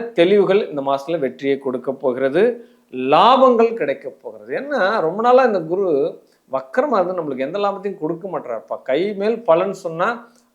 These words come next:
கை கெட்டந்து வாய் கெட்ட மாட்டேங்குது. இந்த மாதிரி சொல் கேள்வி தான் கடகராசி சொல்லிட்டே இருக்கு. ஆனால் இந்த வக்ர நிவர்த்தி ஆகிறதுக்கு உண்டான சூழ்நிலை இருக்கிறதுனால, அதுவும் இல்லாம பாக்கியஸ்தானத்துல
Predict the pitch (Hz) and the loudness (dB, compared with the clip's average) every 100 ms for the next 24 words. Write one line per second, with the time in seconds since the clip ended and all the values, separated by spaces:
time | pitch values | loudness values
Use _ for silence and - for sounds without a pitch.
0 | _ - 143 147 190 180 196 220 214 175 | _ -2 -2 0 -2 -2 2 2 6 4
1 | 185 180 156 143 135 127 120 120 135 156 | 4 -2 -4 -4 -4 -4 -6 -6 -4 -2
2 | 170 208 269 302 - 196 202 208 196 196 | 0 0 0 -4 -2 -2 -2 -4 -2 -2
3 | 240 247 165 165 160 160 147 151 156 147 | -2 0 0 2 0 0 -6 -2 0 0
4 | 156 117 113 120 117 135 147 - _ _ | 0 -4 -4 -8 -6 -2 -2 -4 _ _
5 | _ _ 104 107 131 165 208 175 147 180 | _ _ -20 -8 -6 0 0 2 2 2
6 | 185 - 175 143 131 123 123 - 117 117 | 0 0 0 0 -2 -14 -18 -14 -10 -8
7 | 110 - 180 196 160 117 110 - 113 107 | -10 -6 -4 -2 -2 -2 -6 -12 -18 -16
8 | 104 104 113 - 107 131 196 160 127 117 | -16 -8 -8 -8 -8 -4 -4 -2 -2 -4
9 | 120 123 - _ _ _ 117 131 185 185 | -4 -8 -12 _ _ _ 0 4 4 0
10 | - 220 208 - 175 156 156 | 0 2 2 -2 -4 -4 -4